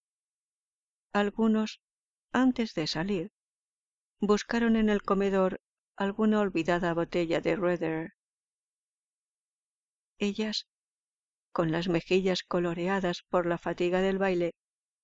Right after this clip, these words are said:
y las brillantes pupilas hundidas entre sombras negruzcas, salieron apoyadas en los brazos de sus acompañantes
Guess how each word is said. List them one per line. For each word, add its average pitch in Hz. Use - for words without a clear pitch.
y 202
las 190
brillantes 220
pupilas 196
hundidas 180
entre 196
sombras 226
negruzcas, 170
salieron 233
apoyadas 220
en 185
los 170
brazos 226
de 175
sus -
acompañantes 190